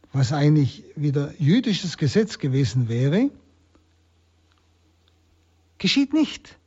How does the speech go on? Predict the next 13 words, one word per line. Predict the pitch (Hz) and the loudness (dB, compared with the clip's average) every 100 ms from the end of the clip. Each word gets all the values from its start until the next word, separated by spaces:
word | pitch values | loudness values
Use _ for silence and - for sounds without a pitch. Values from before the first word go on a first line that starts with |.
| _ _ _ _ _ _ _ _ _ - | _ _ _ _ _ _ _ _ _ -6
Es | 180 | -2
geschieht | 214 185 240 254 | 0 0 -2 -2
etwas | 220 214 202 196 | -4 -2 -4 -4
ganz | - 254 - | 0 0 0
Überraschendes. | 233 208 233 139 113 95 - - _ _ _ _ _ _ _ _ _ _ _ _ _ _ _ _ _ _ _ _ _ _ _ _ _ _ _ | -4 -2 -2 -2 -4 -6 -10 -14 _ _ _ _ _ _ _ _ _ _ _ _ _ _ _ _ _ _ _ _ _ _ _ _ _ _ _
Ein | - 170 | 2 4
Ratsherr, | 139 139 170 - 202 330 - - _ _ _ _ _ _ _ _ _ | 4 0 -4 0 2 2 -2 -16 _ _ _ _ _ _ _ _ _
also | 135 131 | -2 2
ein | 135 | 4
Mitglied | 156 208 254 269 269 | 4 2 0 0 -2
des | 135 | -2
Hohen | 135 135 | 2 2
Rates, | 120 131 151 247 - - | 0 -4 -4 -6 -8 -16